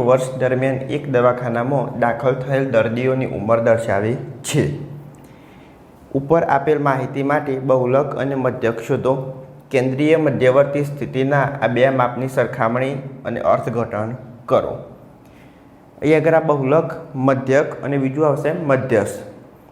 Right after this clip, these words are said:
તો આ ત્રણેય શું કહેવાય? આ ત્રણેયના જે તમે માપ શોધો એક જ દાખલામાં, તો એ કેન્દ્રીય મધ્યવર્તી સ્થિતિના માપ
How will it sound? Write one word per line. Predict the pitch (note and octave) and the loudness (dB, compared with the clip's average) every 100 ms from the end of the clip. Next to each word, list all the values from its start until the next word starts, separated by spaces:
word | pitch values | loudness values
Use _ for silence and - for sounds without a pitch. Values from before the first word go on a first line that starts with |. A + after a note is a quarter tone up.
| - | 0
તો | D3+ | 0
આ | D#3 | 2
ત્રણેય | D3 C#3 E3 | 2 2 0
શું | G3+ | -2
કહેવાય? | F3+ F3 D#3+ - | 2 2 2 -2
આ | C3+ D3 | -2 0
ત્રણેયના | C3 C3+ D#3 E3 | 2 2 2 0
જે | E3+ - | -2 -2
તમે | D3+ D#3+ C3+ | -2 0 2
માપ | C3 - | 0 -2
શોધો | F3 F3 | -6 -2
એક | F3+ C3 | 0 2
જ | C#3+ C#3 | 0 0
દાખલામાં, | C#3 C3 A#2 B2 B2+ - - - - | -2 0 0 0 -4 -8 -16 -10 -4
તો | |
એ | D#3 | -2
કેન્દ્રીય | C3+ B2+ C3+ D#3 D#3+ | 0 2 2 4 4
મધ્યવર્તી | D3+ C3 C3+ C#3 C#3+ D#3 | 2 2 2 4 2 -2
સ્થિતિના | D3+ C3+ - C#3+ C#3+ B2 | -4 -6 -4 0 2 2
માપ | A#2+ | 2